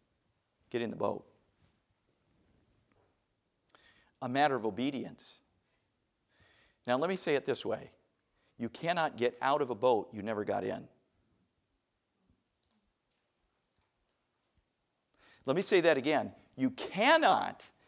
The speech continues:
get out of a boat that you never got in. And I'm afraid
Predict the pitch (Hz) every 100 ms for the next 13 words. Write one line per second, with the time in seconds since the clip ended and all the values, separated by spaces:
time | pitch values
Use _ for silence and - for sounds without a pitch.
0 | _ - 127 165 170 - 196 247 226 185
1 | 165 208 160 151 143 143 156 151 165 220
2 | 233 156 151 180 - - _ - 202 240
3 | 294 247 113 98 - _ _ _ _ _
4 | _ _ _ _ _ _ _ _ _ _
5 | _ _ _ _ _ _ _ _ _ _
6 | - 185 196 190 185 170 - 190 262 320
7 | 156 131 180 185